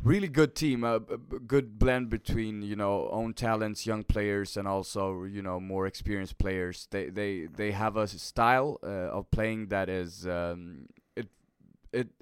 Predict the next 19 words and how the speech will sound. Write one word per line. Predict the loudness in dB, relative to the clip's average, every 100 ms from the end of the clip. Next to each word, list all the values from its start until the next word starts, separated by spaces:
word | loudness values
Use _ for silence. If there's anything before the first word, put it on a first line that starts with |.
| -6
it | -6 -4 4
goes | 6 6 2 -4
against | -4 -2 -2 -6
any | -6 -6 -6
kind | -4 -2 -2
of | -6
a |
position. | -6 -6 -6 -4 -4 -4 -6
And | -2
of | -2 -2
course, | -4 -4
Immobile | -4 -2 0 2 2 2 2
on | 0
top, | -2 -2 -2 -2 -4
he | -4 -4
is, | -2 -2 -4 -8 -6
uh, |
looking | -6 -6 -8 -10 -8
lethal. | -6 -4 -4 -6